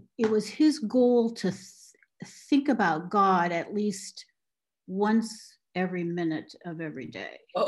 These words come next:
Speaker 1: Or, wa-, wa-, waking, waking minutes.
Speaker 2: Right. Oh my goodness.
Speaker 1: And he has a book about it, and I, I have read it, and I was, I was hoping you had read it 'cause I wanted to ask you what you thought about it,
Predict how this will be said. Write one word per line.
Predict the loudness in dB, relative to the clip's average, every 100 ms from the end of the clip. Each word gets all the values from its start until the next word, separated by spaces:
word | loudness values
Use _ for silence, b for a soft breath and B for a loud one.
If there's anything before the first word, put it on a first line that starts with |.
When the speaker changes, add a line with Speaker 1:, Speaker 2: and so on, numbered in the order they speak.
| -2
Speaker 1:
Or, | -4 -2
wa-, | 0 2
wa-, | 2 4 2 2
waking, | 4 4 4 -2 -2 -6 -2
waking | 2 2 0 -2
minutes. | -2 -8 -16 -20 -4
Speaker 2:
Right. | -2 -2 -8 _ _
Oh | -14
my | -12
goodness. | -12 -14 -6
Speaker 1:
And | -2 -2 0
he | 0
has | 0 2 2
a |
book | 0 -2 -2 -2
about | -2 -2 -2
it, | -2
and | -2 0
I, | 0 0 -2
I | 0
have | 0
read | 2 2
it, | 0 0
and | 0
I | 0
was, | 0 -2 -6 -2
I | -2
was | 2
hoping | 0 2
you | 2 2
had | 2
read | 0 0
it | -4
'cause | -2
I | 0
wanted | 0 -4 -4
to | -4
ask | -6 -8
you | -10
what | -10 -12
you | -10
thought | -6 -6
about | -6 -8
it, | -8